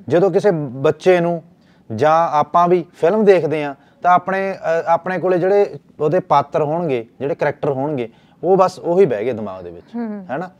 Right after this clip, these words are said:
Speaker 1: ਜਦੋਂ ਮੈਂ ਕੋਈ ਫਿਲਮ ਦੇਖਾਂਗਾ, ਮਿਸਟਰ ਇੰਡੀਆ ਫਿਲਮ ਦੇਖਾਂਗਾ, ਤਾਂ ਮੰਗੈਂਬੋ ਮੈਨੂੰ ਉਹੀ ਬ-, ਅਮਰੀਸ਼ ਪੁਰੀ
Speaker 2: <laughs> ਯਾਦ
Speaker 1: ਬਣ
Speaker 2: ਆਊਗਾ,
Speaker 1: ਗਿਆ।
Speaker 2: ਬਿਲਕੁਲ।
Speaker 1: ਪਰ ਜੇ ਇਹੀ ਕਹਾਣੀ ਮੈਂ ਸੁਣਾਉਂਦਾ ਕਿਸੇ ਬੱਚੇ ਨੂੰ ਵੀ ਇੱਕ ਭਾਈ ਬੰਦਾ ਸੀ ਜਿਹਨੂੰ ਘੜੀ ਲੱਭ ਗਈ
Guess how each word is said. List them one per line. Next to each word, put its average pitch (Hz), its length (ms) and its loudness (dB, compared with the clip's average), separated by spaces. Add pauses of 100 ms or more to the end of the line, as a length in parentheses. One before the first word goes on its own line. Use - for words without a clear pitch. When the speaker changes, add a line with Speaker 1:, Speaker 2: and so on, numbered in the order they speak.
(380)
Speaker 1:
ਜਦੋਂ 156 280 4
ਮੈਂ 185 140 0
ਕੋਈ 190 100 2
ਫਿਲਮ 180 300 0
ਦੇਖਾਂਗਾ, 147 500 -2
ਮਿਸਟਰ 151 340 -4
ਇੰਡੀਆ 170 240 0
ਫਿਲਮ 170 240 -4
ਦੇਖਾਂਗਾ, 156 360 -4
ਤਾਂ 156 100 -6
ਮੰਗੈਂਬੋ 139 480 0
ਮੈਨੂੰ 143 320 -4
ਉਹੀ 143 180 -2
ਬ-, 135 200 -6
ਅਮਰੀਸ਼ 139 280 0
ਪੁਰੀ 143 260 -2 (120)
Speaker 2:
<laughs> - 100 -18
ਯਾਦ 262 280 4
Speaker 1:
ਬਣ - 100 6
Speaker 2:
ਆਊਗਾ, 208 220 0
Speaker 1:
ਗਿਆ। 185 140 -8 (100)
Speaker 2:
ਬਿਲਕੁਲ। 214 220 -8
Speaker 1:
ਪਰ 190 220 4
ਜੇ 196 140 8
ਇਹੀ 220 140 10
ਕਹਾਣੀ 220 260 2
ਮੈਂ 190 120 2
ਸੁਣਾਉਂਦਾ 170 440 0
ਕਿਸੇ 170 180 -2
ਬੱਚੇ 156 260 -2
ਨੂੰ 165 120 -4
ਵੀ 160 80 0
ਇੱਕ 160 140 -4
ਭਾਈ 156 340 -2 (160)
ਬੰਦਾ 120 280 -4
ਸੀ 156 100 -4
ਜਿਹਨੂੰ 170 280 -6
ਘੜੀ 135 140 2
ਲੱਭ 120 180 -4
ਗਈ 175 240 -4